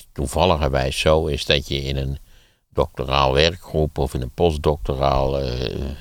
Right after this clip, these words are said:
situatie, eh, meer, meer, merendeels Engels sprekende hebt, dan vind ik ook wel dat je Engels moet spreken. Zo goed als ik vind dat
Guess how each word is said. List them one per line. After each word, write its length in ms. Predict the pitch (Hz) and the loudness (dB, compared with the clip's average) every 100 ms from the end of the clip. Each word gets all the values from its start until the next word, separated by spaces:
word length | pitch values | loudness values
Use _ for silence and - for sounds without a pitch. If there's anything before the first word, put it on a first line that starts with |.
| - | -14
situatie, 1000 | - 78 - 69 69 67 67 - 65 64 - - _ _ _ | -12 -10 -8 -6 -4 -2 -2 -6 -8 -10 -16 -20 _ _ _
eh, 220 | 78 65 | -8 -6
meer, 340 | 69 67 67 - | -4 -2 -2 -2
meer, 220 | 71 67 | -2 0
merendeels 680 | 73 85 80 73 71 71 - | 2 2 2 4 4 4 0
Engels 320 | 80 71 65 | -2 0 -2
sprekende 500 | - 78 90 92 82 | 0 2 2 2 0
hebt, 220 | 71 - | 0 0
dan 120 | 71 | -4
vind 180 | 67 64 | -2 -2
ik 120 | 60 | -2
ook 200 | 90 92 | -2 -2
wel 120 | 90 78 | -2 -2
dat 180 | 67 | -4
je 80 | - | -6
Engels 260 | 76 107 - | -6 -6 -6
moet 160 | 107 | -8
spreken. 420 | - 98 92 82 71 | -4 -2 -2 -2 -6
Zo 120 | 64 | -6
goed 220 | 65 64 | -6 -8
als 160 | - - | -12 -14
ik 100 | - | -4
vind 240 | 69 69 | -4 -2
dat 120 | 67 | -6